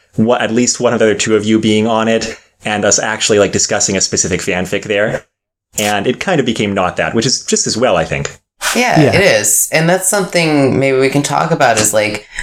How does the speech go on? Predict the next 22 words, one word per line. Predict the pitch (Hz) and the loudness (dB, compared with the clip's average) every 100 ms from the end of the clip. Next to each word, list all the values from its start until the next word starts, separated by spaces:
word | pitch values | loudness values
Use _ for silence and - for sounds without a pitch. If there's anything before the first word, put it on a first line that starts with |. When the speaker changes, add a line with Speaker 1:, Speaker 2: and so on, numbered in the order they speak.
| - | -4
Speaker 2:
there's | 139 151 | -2 0
been | 151 | -2
several | 147 165 170 175 | 0 0 2 0
points | - 123 - | 0 -2 0
in | |
this | 113 - | -2 0
podcast | 120 107 117 107 - | 0 0 0 -2 0
where | 101 110 | 0 0
we | |
thought | 120 127 127 123 - | 0 2 2 2 -2
something | - 117 104 101 | -2 0 0 0
was | 101 104 | 0 0
going | - 92 87 | 0 0 0
somewhere | - 104 107 | 0 0 0
and | 104 | 0
became | 98 - 120 | -2 -2 -2
something | 127 120 117 107 | 0 -2 -2 -2
else, | 101 104 - | 0 0 0
and | 117 | -2
it | 95 | -2
was | 104 | 0
still | - - 131 127 127 | -2 0 0 0 -2